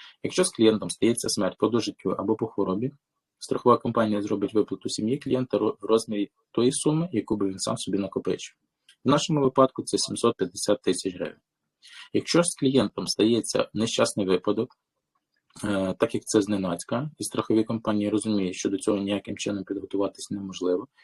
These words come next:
відповідно, сума виплати буде втричі більшою. В нашому випадку це два мільйона двісті п'ятдесят тисяч гривень.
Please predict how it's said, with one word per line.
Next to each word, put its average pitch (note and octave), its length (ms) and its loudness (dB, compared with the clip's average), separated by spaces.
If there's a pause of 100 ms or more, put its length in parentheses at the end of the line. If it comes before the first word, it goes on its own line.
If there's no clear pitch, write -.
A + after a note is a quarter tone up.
(240)
відповідно, C#3+ 380 0
сума B2+ 400 2
виплати A#2 440 2
буде G2 380 0
втричі - 400 -2
більшою. F2+ 480 -4 (840)
В - 40 -2
нашому C#3 300 2
випадку A#2 420 2
це - 140 -4
два G2 160 2
мільйона G#2 380 2
двісті G2 300 -4
п'ятдесят - 460 0
тисяч F#2 320 0
гривень. E2+ 300 -6